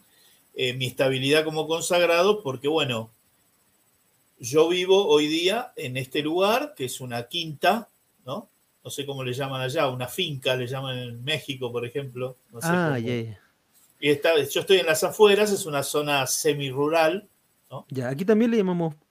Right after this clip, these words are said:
Speaker 2: quinta, sí, sí.
Speaker 1: Quinta, bueno, es una quinta. Antiguamente se le decía mucho acá en Buenos Aires las quintas de fin de semana, ¿no? La gente
Speaker 2: Ah, donde
Speaker 1: tenía
Speaker 2: todos
Speaker 1: su
Speaker 2: se iban.
Speaker 1: casita, ¿eh?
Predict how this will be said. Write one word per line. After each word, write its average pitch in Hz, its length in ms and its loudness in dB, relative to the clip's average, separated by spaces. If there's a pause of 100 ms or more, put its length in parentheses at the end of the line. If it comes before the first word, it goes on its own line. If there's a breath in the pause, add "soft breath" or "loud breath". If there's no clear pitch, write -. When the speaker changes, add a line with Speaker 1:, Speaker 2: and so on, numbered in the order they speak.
(220)
Speaker 2:
quinta, 147 560 -4
sí, 151 180 -8
sí. 160 200 -14
Speaker 1:
Quinta, 180 380 -2
bueno, 156 360 -2 (180)
es 202 160 -8
una 156 200 -8
quinta. 170 500 -4 (100)
Antiguamente 196 640 0
se 165 100 -6
le 139 100 0
decía 151 220 -2
mucho 156 280 -4
acá 151 120 -4
en 170 60 -6
Buenos 170 260 -4
Aires 202 200 2
las 160 140 -2
quintas 165 360 -4
de 135 80 -2
fin 147 180 -6
de 139 80 -6
semana, 107 540 -6 (240)
¿no? 143 260 -8 (800)
La 110 120 -14
gente 135 180 -2
Speaker 2:
Ah, 160 40 4
donde 143 160 4
Speaker 1:
tenía 139 120 0
Speaker 2:
todos 156 100 6
Speaker 1:
su - 40 -10
Speaker 2:
se 160 100 4
iban. 135 140 4
Speaker 1:
casita, - 600 -4 (520)
¿eh? 143 260 -6